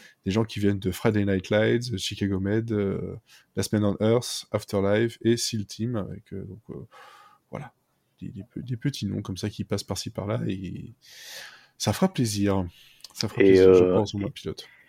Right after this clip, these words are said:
Speaker 2: et on vient d'apprendre que Fox a renouvelé, euh, le remake, euh, de Miranda avec Mary-, Mayim Bialik, euh, Call Me Kat.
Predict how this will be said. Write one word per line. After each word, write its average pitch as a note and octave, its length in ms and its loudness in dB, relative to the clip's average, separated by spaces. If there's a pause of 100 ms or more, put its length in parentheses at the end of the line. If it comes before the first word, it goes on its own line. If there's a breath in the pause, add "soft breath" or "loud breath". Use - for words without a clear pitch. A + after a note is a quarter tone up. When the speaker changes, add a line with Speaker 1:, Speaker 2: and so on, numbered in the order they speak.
(200 soft breath)
Speaker 2:
et G#2 100 6
on F#2+ 140 6
vient A2+ 240 2
d'apprendre A2+ 560 4
que - 240 2
Fox - 380 4
a F#2+ 40 8
renouvelé, F#2+ 720 4
euh, F2+ 200 6
le F2 200 0
remake, F2+ 540 -2 (760 loud breath)
euh, E2+ 420 10
de F#2+ 140 2
Miranda G2 420 4
avec F2+ 220 2
Mary-, F2+ 200 -2
Mayim G2 360 2
Bialik, G#2 600 4
euh, F#2 80 6
Call G#2+ 200 6
Me G2 120 2
Kat. - 560 4